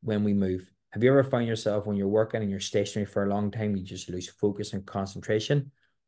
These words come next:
Or if you have been out for a run, or if you've been in the gym, you're buzzing afterwards. You're ready. You can go and do the next thing. You're feeling good about it all. So that, that's just a short insight into what actually happens in the brain. Um, if I move on to the next one here.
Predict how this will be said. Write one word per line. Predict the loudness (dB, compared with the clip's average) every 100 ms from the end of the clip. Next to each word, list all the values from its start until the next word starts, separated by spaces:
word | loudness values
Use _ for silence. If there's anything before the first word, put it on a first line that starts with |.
| _
Or | 6 8 8
if | 6
you | -2
have | 0 0 0
been | -2
out | -2 -2
for | -4 -2
a | 2
run, | 4 4 4 2
or | 0
if | -4 -8
you've |
been | -6 -4
in | -2
the | -2
gym, | -2 0 -2 -6 _ _ _
you're | 4 4
buzzing | 4 0 0 0 -2
afterwards. | -4 -2 0 0 -2 -16 _ _
You're | 2 2
ready. | 6 6 6 4
You | 2 -2
can | -4 2
go | 4 4
and | 2 0
do | -2 -2
the | -2
next | -2 -2
thing. | -2 -2 -6
You're | -4 -6
feeling | 0 2 4 6
good | 6 4
about | 2 0 0
it | -2
all. | -2 2
So | 4 4 2 -18 -20 _ 2
that, | 4 4 0 4
that's | 4 4 2
just | 0 0
a |
short | -6 2 4 4 0
insight | -8 -6 -4 -4
into | -2 -4 0 0 0
what | 2 2
actually | 2 -2 -6
happens | -2 -4 -2 -4 -4
in | -2
the | -2
brain. | 0 0 0 -2 _ _ _ _ -6
Um, | -6 -4
if | -6
I | -4
move | -4 -4
on | -8
to | -10 -8
the |
next | -6 -6 -8 -6
one | -4
here. | -4 -6